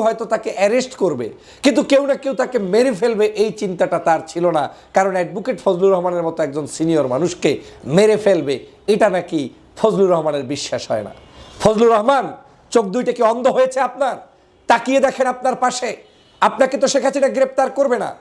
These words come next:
আপনাকে তো শেখ হাসিনা অন্যায়ভাবে আপনার কি বলে, ওই যে মব জাস্টিস আপনার উপরে করবে না, কারণ শেখ হাসিনারই তো আপনি পুত্র,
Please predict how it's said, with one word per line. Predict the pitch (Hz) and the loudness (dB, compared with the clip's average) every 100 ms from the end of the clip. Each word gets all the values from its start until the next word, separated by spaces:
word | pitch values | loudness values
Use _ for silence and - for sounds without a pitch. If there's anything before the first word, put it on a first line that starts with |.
| _ _ - | _ _ -2
আপনাকে | 196 262 254 269 | 2 0 0 -2
তো | - | 0
শেখ | 240 | 0
হাসিনা | 277 277 269 | 0 2 0
অন্যায়ভাবে | 262 277 254 254 262 247 | 0 0 2 2 2 0
আপনার | 240 233 | -4 -6
কি | 247 | -2
বলে, | 233 175 - - - | 0 0 -4 -14 -2
ওই | 175 | 2
যে | 214 220 | 2 2
মব | 269 208 | 0 0
জাস্টিস | 262 - 254 240 | -4 -2 -4 -2
আপনার | 240 247 | -2 0
উপরে | 254 233 226 | 0 0 0
করবে | 233 208 | 0 2
না, | 202 208 | 0 2
কারণ | 202 185 - | 0 -2 -4
শেখ | 220 | 0
হাসিনারই | 262 302 320 294 | 0 0 0 2
তো | 262 226 | 2 0
আপনি | 202 165 - _ _ | -4 -8 -10 _ _
পুত্র, | - - - | 0 0 -2